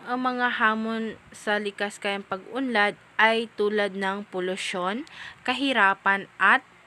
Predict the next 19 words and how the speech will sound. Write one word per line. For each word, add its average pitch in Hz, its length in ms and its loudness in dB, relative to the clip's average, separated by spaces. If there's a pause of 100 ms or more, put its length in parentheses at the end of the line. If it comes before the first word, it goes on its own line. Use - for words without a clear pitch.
(300)
pagkasira 208 880 0
ng 233 320 -4
kalikasan. 185 880 0 (320)
So, 226 160 4
halimbawa 247 800 4
is 214 320 -6
ang 226 160 -2
labis 226 480 2
na 208 240 0 (160)
pagputol 233 800 0
ng 196 160 -2 (160)
puno 277 480 -2
ay 202 320 2 (560)
nagdudulot 247 800 0
ng 226 480 2 (240)
pagbaha, 190 640 2 (480)
di 175 160 -10
ba? 185 240 -2 (400)
At 247 160 6